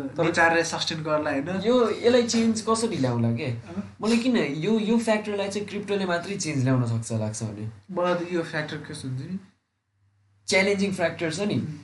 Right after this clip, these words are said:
Speaker 1: क्रिप्टोले मात्रै यसलाई चेन्ज गर्न सक्छ के। तर जुन टप बडीहरू हुन्छ नि, टप बडिजहरूलाई चाहिँ मन परेन के, किनकि यो फ्याक्टर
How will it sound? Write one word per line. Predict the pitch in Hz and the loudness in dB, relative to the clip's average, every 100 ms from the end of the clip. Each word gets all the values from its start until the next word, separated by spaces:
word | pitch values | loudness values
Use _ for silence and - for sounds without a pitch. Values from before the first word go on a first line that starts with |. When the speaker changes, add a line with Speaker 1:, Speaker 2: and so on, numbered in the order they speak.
| - - | -16 -4
Speaker 1:
क्रिप्टोले | 196 196 196 | -2 0 2
मात्रै | 175 170 196 | 2 2 2
यसलाई | 151 | 0
चेन्ज | 131 143 127 | 0 0 0
गर्न | 123 123 | 2 2
सक्छ | 113 113 | 0 0
के। | 127 139 | 0 0
तर | - 156 147 | 2 2 2
जुन | 139 165 | 2 0
टप | 165 156 127 | 2 0 2
बडीहरू | 143 139 127 113 | 2 2 2 0
हुन्छ | 113 151 | 0 -2
नि, | 151 117 - - | -2 -4 -10 -2
टप | 143 131 | 0 2
बडिजहरूलाई | 135 135 120 110 113 | 4 4 4 4 4
चाहिँ | 113 131 | 4 4
मन | 131 | 6
परेन | 120 117 113 | 4 4 2
के, | 120 | 2
किनकि | 131 139 135 139 | 2 2 2 4
यो | 151 | 4
फ्याक्टर | 160 147 143 147 | 4 4 2 0